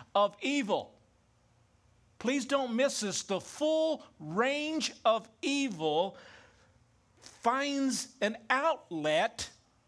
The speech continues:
from our words, from our mouths.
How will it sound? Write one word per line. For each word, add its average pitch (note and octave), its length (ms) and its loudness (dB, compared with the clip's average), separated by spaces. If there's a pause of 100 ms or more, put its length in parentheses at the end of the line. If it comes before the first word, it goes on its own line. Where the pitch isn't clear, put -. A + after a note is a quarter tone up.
(1200)
from B3+ 300 0
our C#4 180 2
words, D4 840 -2 (960)
from D4 380 0
our C#4 200 2
mouths. C#4 1040 -2